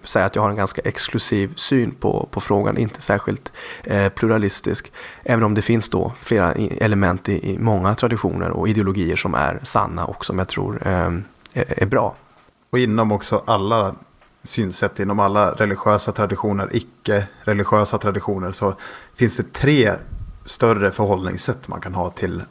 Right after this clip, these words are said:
Speaker 2: andra läror eller andra traditioner. Och man kan antingen vara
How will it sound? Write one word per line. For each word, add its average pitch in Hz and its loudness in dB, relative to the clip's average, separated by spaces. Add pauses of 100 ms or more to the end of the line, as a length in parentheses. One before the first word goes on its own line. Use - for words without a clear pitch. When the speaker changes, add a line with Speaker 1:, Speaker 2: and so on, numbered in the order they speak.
Speaker 2:
andra 104 2
läror 101 2
eller 92 -4 (460)
andra 107 0
traditioner. 101 -2
Och 90 -4
man 104 -2
kan - -4
antingen 131 0
vara 117 2